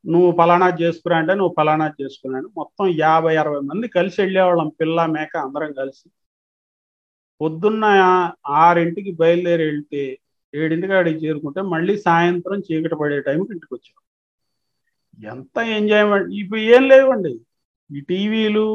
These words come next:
గాడ్జెట్స్, ఆ, ఈ, ఈ సినిమాలు,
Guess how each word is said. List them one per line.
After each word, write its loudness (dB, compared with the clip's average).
గాడ్జెట్స్, 0
ఆ, 0
ఈ, -4
ఈ -8
సినిమాలు, 4